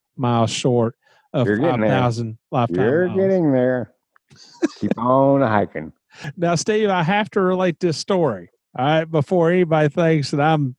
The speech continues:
Speaker 1: getting to be such a hardcore super jock. There is a lady that lives in town in Yadkinville. And of the six days that I walk, I see Maxine Wooten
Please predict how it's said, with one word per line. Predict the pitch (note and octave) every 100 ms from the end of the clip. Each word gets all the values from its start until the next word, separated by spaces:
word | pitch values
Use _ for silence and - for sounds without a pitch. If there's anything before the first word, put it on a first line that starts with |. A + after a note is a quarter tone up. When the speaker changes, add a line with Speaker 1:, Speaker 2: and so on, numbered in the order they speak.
| _
Speaker 1:
getting | F3 D#3
to | C#3+
be | C#3 D3
such | B2+ D3 C3+
a | A#2+ B2 _ _ -
hardcore | D#3+ C#3+ C3+ C#3+ C3
super | E3 D3 A#2+
jock. | B2+ A2+ A2+ - _ _
There | D#3+ C#3 D3+ D#4+ C#4+
is | F#3
a |
lady | D#3+ D#3 E3 D#3+ D3 C3+ _ -
that | C#3+ C#3+
lives | D#3+ E3 D3 D3
in | D3+ D3+
town | D3 B2+ G2+ F2 _ _ C#3+
in | D3+
Yadkinville. | C#3+ C3+ B2 A2 F#2+ G2 _ _ _ _ _ _ _ _ _ _ -
And | D3 D#3 D3+ D3+ C#3 - -
of | C#3+ C3+
the | A#2+
six | - C#4 -
days | - F#3 F3+ F3 C3
that | D#3 C#3+
I | C#3+ C3+
walk, | A#2 A#2 G2+ G#2 - - _ _ _ _ _ _ _ _ _ -
I | E3+ G#3+
see | - G3+ F3+ E3+ E3+ D3+ C#3 -
Maxine | D#3 D#3 - D3 D#3 C#3+
Wooten | B2+ C3 C#3+ A#2 A#2+ A#2+